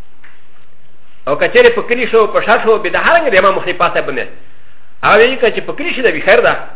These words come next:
خو یو به سړی دی، که نه؟ او د مرګ نه یا د بیمارۍ نه ډارېږي. طبیب ته جایز ده، ځکه چې وإن كنتم مرضى. اینه دا مطلب و چې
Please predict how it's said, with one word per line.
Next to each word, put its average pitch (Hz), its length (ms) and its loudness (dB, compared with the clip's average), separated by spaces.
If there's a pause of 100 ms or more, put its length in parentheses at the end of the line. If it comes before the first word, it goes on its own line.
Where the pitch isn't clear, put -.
(600)
خو 156 120 -2
یو 170 100 0
به 240 120 4
سړی 202 360 6
دی، 175 160 -4
که 294 120 0
نه؟ 254 140 2 (320)
او 139 80 0
د 160 60 -4
مرګ 220 420 2
نه 196 60 4
یا 175 160 4
د 175 140 -2
بیمارۍ 170 280 4
نه 202 80 2
ډارېږي. 175 360 2 (480)
طبیب 175 260 -4
ته 180 80 -4
جایز 247 200 4
ده، 247 180 2
ځکه 185 220 -2
چې 185 80 0 (460)
وإن 175 240 0
كنتم 160 320 -4
مرضى. 139 280 0 (1040)
اینه 254 180 6
دا 220 140 6
مطلب 214 320 4
و 269 60 2
چې 214 100 -4